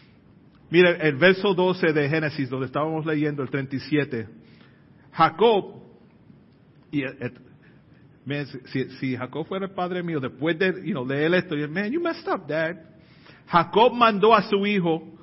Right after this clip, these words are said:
con su túnica de muchos colores a buscar a los hermanos, a, para que le dijeran, "Mira, que los, los hermanos tuyos están por allá trabajando, ve y, y reporta,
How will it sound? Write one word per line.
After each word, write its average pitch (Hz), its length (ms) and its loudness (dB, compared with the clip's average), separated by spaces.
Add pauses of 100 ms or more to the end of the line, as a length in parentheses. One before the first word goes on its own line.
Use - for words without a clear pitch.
(400)
con 226 160 4
su 233 240 0
túnica 240 460 2
de 196 100 4
muchos 220 360 0
colores 240 600 2 (800)
a 170 140 2
buscar 175 340 4
a 208 60 6
los 214 160 2
hermanos, 208 580 2 (340)
a, - 320 -6
para 160 140 0
que 165 60 -2
le 160 80 0
dijeran, 180 420 0
"Mira, 180 400 -2
que 170 140 -2
los, 160 180 -4 (140)
los 165 200 -4
hermanos 190 360 -2
tuyos 214 220 -4
están 202 200 -4
por 214 160 -4
allá 208 140 -2
trabajando, 202 640 -4 (260)
ve 196 460 -2
y, 170 80 -4
y 165 80 0
reporta, 170 680 0